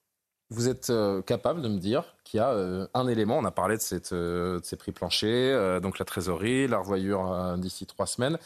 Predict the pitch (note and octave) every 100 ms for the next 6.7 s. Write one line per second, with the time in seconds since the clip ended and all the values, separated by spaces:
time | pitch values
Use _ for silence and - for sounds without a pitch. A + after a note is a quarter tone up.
0 | - - - - - C3 D#3 G2+ F#2+ F#2+
1 | F2 F2+ F2 G#2+ E2+ B2 - E2 E2+ D3
2 | - - _ _ _ D#2+ F2 - _ _
3 | - - E2 - F2+ E2 F#2 - G#2 -
4 | E2 D#2+ - - F2 F#2 C3 - F2 -
5 | A2+ D#3+ E3 - - E2 - G2+ F#2+ E2+
6 | F#2+ F2+ A2+ D#3 E3 F#2+ E2+